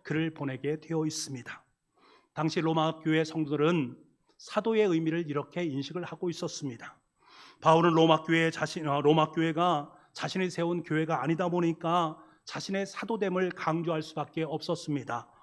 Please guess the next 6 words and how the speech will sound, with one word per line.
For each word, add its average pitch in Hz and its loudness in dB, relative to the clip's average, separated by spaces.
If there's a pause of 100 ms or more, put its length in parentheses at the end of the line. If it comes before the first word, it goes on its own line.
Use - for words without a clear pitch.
(120)
왜요? 151 8 (240)
자신은 135 -4
주님으로부터 196 -2 (220)
보내분 139 -2
받은 196 -6
사람이다. 175 -4